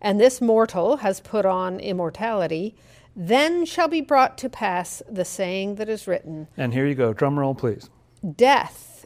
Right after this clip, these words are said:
Speaker 1: is swallowed up in victory.
Speaker 2: Oh, the last enemy is death.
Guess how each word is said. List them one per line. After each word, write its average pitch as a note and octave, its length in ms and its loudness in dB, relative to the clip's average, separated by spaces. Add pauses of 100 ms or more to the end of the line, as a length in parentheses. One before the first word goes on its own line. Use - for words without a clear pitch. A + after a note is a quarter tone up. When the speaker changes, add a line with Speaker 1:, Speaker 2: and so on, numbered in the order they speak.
Speaker 1:
is F#3 180 -4
swallowed G#3 600 -2
up F#3 200 -2
in F#3 140 -2
victory. E3 600 -6
Speaker 2:
Oh, D#3 400 -8
the B2+ 120 -10
last C#3+ 540 -6
enemy C#3+ 600 -8
is C3 220 -10
death. A2 260 -10